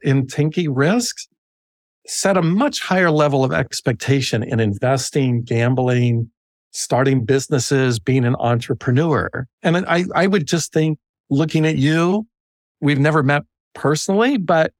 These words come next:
you are an entrepreneur. Your expectations of success of what you're doing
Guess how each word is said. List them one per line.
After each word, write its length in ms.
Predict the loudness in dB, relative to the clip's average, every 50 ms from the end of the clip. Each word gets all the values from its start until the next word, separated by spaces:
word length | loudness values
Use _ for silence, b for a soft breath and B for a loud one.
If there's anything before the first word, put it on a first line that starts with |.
| _ _ _ _ _ _ _ _ _ _ _ _ _ _ -14
you 480 | -10 -6 -4 -2 0 2 2 2 2 2
are 120 | 2 2
an 80 | 2 0 0
entrepreneur. 1040 | 0 0 0 0 0 -2 -4 -4 -2 0 0 2 2 2 0 0 0 -2 -4 -6 -8 -8
Your 220 | -4 0 2 2 2
expectations 1300 | 2 0 -2 -2 -4 -6 -4 -4 -6 -4 -2 -2 -2 -2 -2 -2 -2 -2 -2 -2 -2 -2 -2 -2 -4 -6 _ _ _ _ -4
of 160 | -2 -2 -2
success 760 | -2 -2 -4 -4 -4 -6 -6 -2 0 0 0 0 -2 -4 -4
of 100 | -4 -2 0
what 200 | 0 0 0 0
you're 160 | 0 0 0
doing 600 | 0 0 0 0 0 0 0 0 0 0 -2 -4